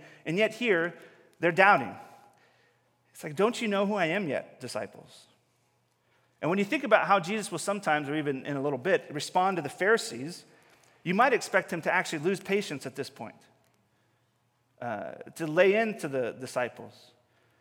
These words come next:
But this is where we find that Jesus responds to the doubting of His disciples with actually patience and compassion.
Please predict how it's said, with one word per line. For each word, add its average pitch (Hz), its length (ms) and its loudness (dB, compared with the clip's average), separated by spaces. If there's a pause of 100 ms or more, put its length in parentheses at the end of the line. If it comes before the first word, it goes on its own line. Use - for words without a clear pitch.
(120)
But 139 100 -4
this 214 200 4
is 202 80 -2
where 190 120 2
we 160 120 0
find 175 340 0
that 135 120 -4
Jesus 190 320 -4
responds 170 600 -2
to 147 80 -14
the 139 80 -6
doubting 147 540 0 (1000)
of 147 80 -2
His 156 120 -2
disciples 156 520 2
with 139 120 -8
actually 170 360 -2
patience - 720 -8 (680)
and 131 100 -12
compassion. 135 640 -10